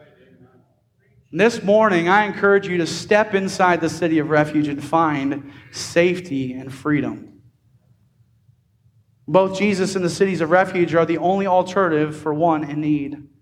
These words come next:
Y-, you might think, "Oh, I'm gonna try this, and I'm gonna try that," and I'm just gonna remind you, you're gonna be exhausted trying to do it all of the world's ways, and you're gonna find out that none of those things satisfy, that only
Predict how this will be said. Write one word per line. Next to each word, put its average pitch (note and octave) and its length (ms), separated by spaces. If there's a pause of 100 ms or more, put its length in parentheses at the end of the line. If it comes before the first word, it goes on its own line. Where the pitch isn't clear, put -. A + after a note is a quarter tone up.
(920)
Y-, - 300
you F#3 120
might G#3 260
think, G3 260
"Oh, F#3 80
I'm G3 180
gonna F#3+ 180
try G3 300
this, F#3+ 200
and F#3+ 80
I'm F3+ 60
gonna F3+ 120
try F3+ 260
that," F3+ 80
and F3 100
I'm F#3 120
just F3+ 120
gonna F#3+ 140
remind F3 320
you, F3 320 (300)
you're F#3 100
gonna A3 140
be F#3+ 100
exhausted F3+ 640
trying F3+ 220
to E3+ 80
do F3 160
it E3+ 40
all F3 280
of G3+ 80
the G3 80
world's F3+ 340
ways, D#3+ 440
and - 80 (220)
you're D#3 120
gonna E3+ 140
find F3+ 320
out E3 140
that D3 200
none E3+ 240
of F3+ 140
those E3 260
things D#3+ 320
satisfy, D3+ 600
that C#3+ 240
only E3+ 640